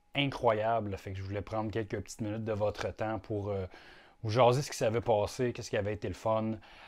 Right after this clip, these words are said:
Euh, j'ai, j'ai pas de plan, je veux juste vous dire, euh, merci d'écouter les vidéos, sans joke, c'est super le fun.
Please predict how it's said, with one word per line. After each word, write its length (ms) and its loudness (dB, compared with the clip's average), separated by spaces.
Euh, 580 0
j'ai, 120 -4
j'ai 80 -2
pas 140 0
de 100 -8
plan, 340 -4
je 80 -4
veux 180 -2
juste 260 -10
vous 100 -2
dire, 460 -2
euh, 280 -2
merci 460 -6
d'écouter 300 -8
les 100 -4
vidéos, 400 -4
sans 240 -8
joke, 260 -8
c'est 220 -10
super 340 -2
le 80 -4
fun. 440 -2